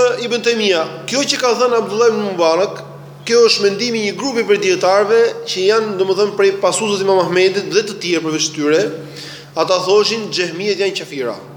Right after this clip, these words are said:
janë kufar, thot. Kështu që ata nuk hyjnë te shtatëdhjetë dy grupet e umetit.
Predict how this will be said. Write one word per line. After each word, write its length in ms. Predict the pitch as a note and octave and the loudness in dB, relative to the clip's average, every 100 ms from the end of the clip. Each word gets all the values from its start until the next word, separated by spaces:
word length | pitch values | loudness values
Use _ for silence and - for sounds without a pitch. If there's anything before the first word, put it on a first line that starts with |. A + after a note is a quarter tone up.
| - - D#3+ | -20 -8 -2
janë 160 | E3 | -2
kufar, 460 | E3 D#3 D#3+ B2 A#2 | -2 -2 2 2 0
thot. 240 | - - - - - - - - - - - | -8 -14 -18 -20 -20 -18 -18 -16 -16 -16 -6
Kështu 160 | - G#3+ | -4 0
që 80 | G#3+ | 2
ata 100 | A3+ | 2
nuk 160 | A3 C4 - | 0 -2 -4
hyjnë 160 | C4+ | -4
te 80 | A#3 | -2
shtatëdhjetë 360 | G#3+ B3 A#3 A3 | 0 0 -2 -4
dy 40 | F#3+ | -2
grupet 280 | A#3 A3 | 0 2
e 80 | A3 | 2
umetit. 460 | F#3 E3+ C3+ B2 | 2 2 -2 -4